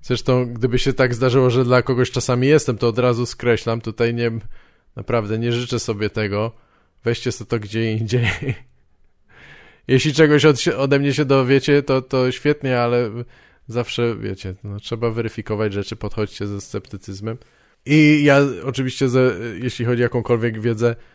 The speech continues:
e, naukową, no to jestem jednym z najniższych źródeł. Może, może nad komentarzami, bo ja staram się nie mówić jakichś super nieodpowiedzialnych <laughs> rzeczy. Jeśli już mówię o czymś na poważnie, co się rzadko zdarza,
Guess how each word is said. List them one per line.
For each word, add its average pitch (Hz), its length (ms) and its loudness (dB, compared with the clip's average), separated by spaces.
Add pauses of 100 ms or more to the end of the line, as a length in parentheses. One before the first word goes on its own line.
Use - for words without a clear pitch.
(360)
e, 110 200 0
naukową, 113 560 0
no 113 140 -2
to 117 140 0
jestem 117 540 -2 (1040)
jednym 120 280 0
z 117 60 -4
najniższych 135 540 2
źródeł. 104 380 -2
Może, 123 260 0
może 151 300 4
nad 151 220 2
komentarzami, 117 800 0
bo 101 160 -4
ja 113 280 2 (1000)
staram 139 680 2
się 123 380 0
nie 123 280 -4
mówić 117 340 -4
jakichś 107 280 -6
super 107 360 -4
nieodpowiedzialnych 101 920 -2
<laughs> - 80 -10
rzeczy. 110 380 -6 (560)
Jeśli 123 200 2
już 143 100 4
mówię 156 300 6
o 147 40 4
czymś 143 300 -4
na 135 100 2
poważnie, 127 420 2
co 165 140 -2
się 165 140 0
rzadko 143 380 2
zdarza, 127 400 0